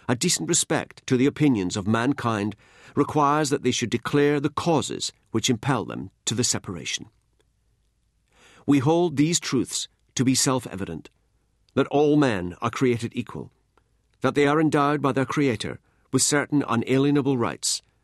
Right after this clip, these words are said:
that among these are life, liberty,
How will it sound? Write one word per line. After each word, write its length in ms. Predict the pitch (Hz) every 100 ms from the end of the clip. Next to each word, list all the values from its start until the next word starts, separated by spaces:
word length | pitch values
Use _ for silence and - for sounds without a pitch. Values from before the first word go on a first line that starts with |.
| _ _ _ -
that 140 | 123
among 280 | 135 151 156
these 360 | 147 151 156 -
are 440 | 120 113 107 104 110
life, 520 | 127 139 139 - - _ _ _ _ _ -
liberty, 540 | 147 127 - 98 98